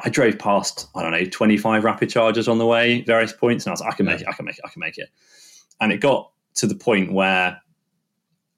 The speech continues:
Speaker 1: and the Leaf, as a maverick, kind of likes to run the car down, the Leaf annoyed me a bit because it, once it goes below about, I think it's about ten miles of range or five percent, I can't remember what, what it is, the, the display just cuts out.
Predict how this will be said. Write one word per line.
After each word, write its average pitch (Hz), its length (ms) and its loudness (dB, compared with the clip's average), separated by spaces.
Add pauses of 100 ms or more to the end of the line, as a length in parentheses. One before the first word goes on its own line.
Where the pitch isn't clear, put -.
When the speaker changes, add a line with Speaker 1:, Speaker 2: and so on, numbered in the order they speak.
(100)
Speaker 1:
and 117 120 2
the 120 80 4
Leaf, 165 260 2 (180)
as 117 80 0
a 120 60 4
maverick, 127 500 0
kind 107 140 0
of 101 120 -4 (140)
likes 110 300 -2
to - 100 -2
run 104 80 2
the 98 60 2
car 98 180 0
down, 90 220 -2
the 92 40 0
Leaf 113 200 2
annoyed 113 180 2
me 92 60 -2
a 85 40 -6
bit 85 100 -8
because 101 180 -6
it, 107 120 -4
once 127 220 0
it 156 40 0
goes 135 200 2
below 107 300 2
about, 95 400 -2
I - 40 -12
think - 160 -6
it's - 40 -14
about - 180 -4
ten 104 180 0
miles 95 220 2
of 87 100 -6
range 90 320 0
or 82 200 -6
five 87 260 -2
percent, 90 240 -4
I - 60 -8
can't - 80 -8
remember 90 240 -6
what, 87 140 -6
what 90 100 -2
it 90 60 0
is, 87 240 -4 (640)
the, 104 120 2
the 104 160 -2
display 110 360 2
just - 160 -2
cuts - 240 -2
out. 135 200 -4